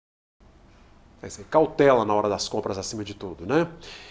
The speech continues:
As feiras livres do bairro Novo Horizonte, o B N H e do Araçá, em Linhares,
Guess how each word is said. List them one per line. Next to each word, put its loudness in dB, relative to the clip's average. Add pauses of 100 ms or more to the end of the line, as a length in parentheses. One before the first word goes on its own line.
(320)
As 2
feiras 6
livres 4
do 4
bairro 6
Novo 8
Horizonte, 6
o -6
B 6
N 8
H 6
e 6
do 4
Araçá, 6
em 6
Linhares, 6